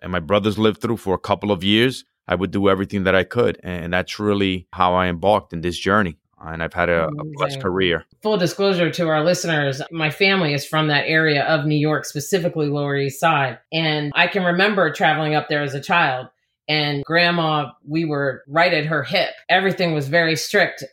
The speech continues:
Speaker 2: Uh, you know, the, the beautiful thing about the Lower East Side, it has all that flavor and, and all that history. And it's just such a mix of people. And you're right. So many people were held captive in their homes because of what was happening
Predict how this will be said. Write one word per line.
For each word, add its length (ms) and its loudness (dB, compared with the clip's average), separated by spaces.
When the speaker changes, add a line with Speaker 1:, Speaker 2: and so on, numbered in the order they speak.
Speaker 2:
Uh, 160 -4
you 80 -4
know, 240 0
the, 380 0
the 80 -2
beautiful 400 0
thing 160 2
about 160 0
the 80 -4
Lower 220 0
East 100 -2
Side, 220 4
it 60 0
has 180 -2
all 80 -2
that 200 -6
flavor 680 2
and, 560 -2
and 80 0
all 80 2
that 160 -2
history. 840 0
And 200 0
it's 160 -6
just 160 -8
such 180 -2
a 60 2
mix 320 2
of 120 -6
people. 640 -2
And 160 0
you're 160 0
right. 360 2
So 200 -2
many 220 0
people 340 -4
were 140 0
held 240 0
captive 460 -2
in 140 -4
their 140 -2
homes 640 0
because 340 0
of 100 -2
what 200 0
was 160 -4
happening 600 -2